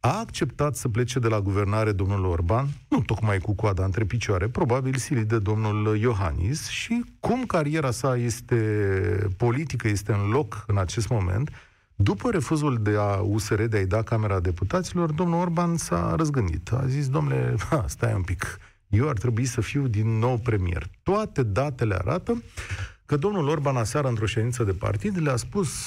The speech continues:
apropiaților săi, „Domnule, eu mă întorc la funcția de prim-ministru”, da?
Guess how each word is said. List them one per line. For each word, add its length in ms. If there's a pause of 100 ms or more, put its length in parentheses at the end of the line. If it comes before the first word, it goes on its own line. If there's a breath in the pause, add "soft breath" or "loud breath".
(220)
apropiaților 880
săi, 180
„Domnule, 380
eu 100
mă 80
întorc 320
la 120
funcția 340
de 120
prim-ministru”, 840
da? 260